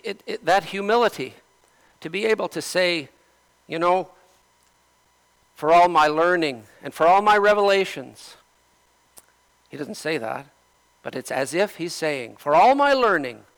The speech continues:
and for all my revelations and for all my spiritual experiences and God's leading,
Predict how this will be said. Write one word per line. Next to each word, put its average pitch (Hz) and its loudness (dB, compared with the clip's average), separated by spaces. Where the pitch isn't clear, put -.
and 135 -8
for 151 -2
all 202 4
my 226 0
revelations 156 -4
and - -20
for 156 0
all 208 6
my 226 0
spiritual 196 -4
experiences 156 -8
and 139 -10
God's 151 -2
leading, 143 -8